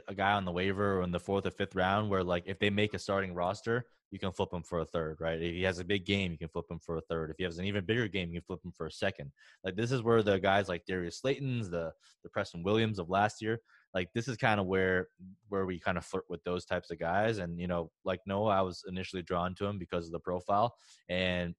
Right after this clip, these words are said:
you know, the role does make sense, right? 'Cause they, they gave Taylor Gabriel ninety targets. Uh, I know nobody remembers that,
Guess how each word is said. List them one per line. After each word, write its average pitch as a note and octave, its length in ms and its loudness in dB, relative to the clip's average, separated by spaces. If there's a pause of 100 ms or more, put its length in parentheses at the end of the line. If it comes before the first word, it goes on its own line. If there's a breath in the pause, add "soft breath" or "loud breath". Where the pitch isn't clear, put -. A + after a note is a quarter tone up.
you F#2+ 80 -8
know, F2+ 100 -2
the F2+ 120 -4
role A2+ 280 6
does A2 320 4
make A2 200 -2
sense, A#2 360 -2
right? F2 220 -2
'Cause F2 140 -8
they, F#2 180 -2 (300)
they G2 100 0
gave C3+ 380 2
Taylor C3+ 340 0
Gabriel G2+ 520 0
ninety A2 500 -2
targets. F#2 540 -2 (380 soft breath)
Uh, E2 200 -2
I F2 100 0
know F#2+ 380 2
nobody G2 360 -2
remembers G#2 400 0
that, G#2+ 220 4